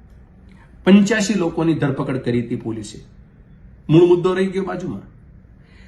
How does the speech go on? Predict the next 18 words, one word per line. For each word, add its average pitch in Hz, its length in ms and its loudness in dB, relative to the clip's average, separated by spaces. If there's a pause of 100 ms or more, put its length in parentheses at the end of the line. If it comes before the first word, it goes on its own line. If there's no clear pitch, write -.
(140)
પાસઠ 202 400 2
લોકોને 190 300 0
કોર્ટમાં 156 420 -2
રજૂ 160 160 -2
કર્યા. - 320 -14 (1160)
પોલીસે 196 480 4 (840)
વીસ 160 280 6
અઢારના 180 420 4
રિમાન્ડ 151 300 0
માંગ્યા, 107 340 -10 (300)
છ - 100 -14 (180)
દિવસના, 110 420 -10 (140)
અઢારે 151 280 0
અઢારને 151 360 -2
રિમાન્ડ 135 300 -4
આપ્યા. 95 300 -14 (420)
વીસ 190 320 4
લોકો 156 280 0